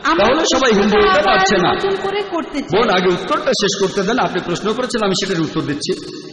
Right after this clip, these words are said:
Speaker 2: আপনি প্রশ্ন করেছেন, আমি উত্তর দিচ্ছি। আপনি আরেকটা chance পাবেন, সমস্যা নেই, বোন,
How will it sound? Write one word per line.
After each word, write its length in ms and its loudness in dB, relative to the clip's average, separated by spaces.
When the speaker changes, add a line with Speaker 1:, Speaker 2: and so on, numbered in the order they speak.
Speaker 2:
আপনি 280 0
প্রশ্ন 280 0
করেছেন, 320 -2
আমি 120 2
উত্তর 260 2
দিচ্ছি। 540 -2
আপনি 260 0
আরেকটা 220 0
chance 240 2
পাবেন, 160 2
সমস্যা 280 2
নেই, 100 4
বোন, 160 2